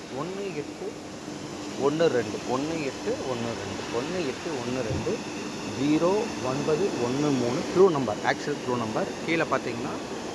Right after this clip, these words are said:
நாற்பத்தி எட்டு முப்பத்தி எட்டு, நாற்பத்தி எட்டு முப்பத்தி எட்டு.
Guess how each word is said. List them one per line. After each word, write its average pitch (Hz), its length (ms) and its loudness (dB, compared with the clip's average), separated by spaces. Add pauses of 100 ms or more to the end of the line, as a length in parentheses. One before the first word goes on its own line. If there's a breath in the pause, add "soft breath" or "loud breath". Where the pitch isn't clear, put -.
நாற்பத்தி 147 580 0
எட்டு 139 400 0
முப்பத்தி 127 500 -2
எட்டு, 110 260 -2 (140)
நாற்பத்தி - 480 -6
எட்டு 139 280 -2
முப்பத்தி 147 520 -2
எட்டு. 113 340 -2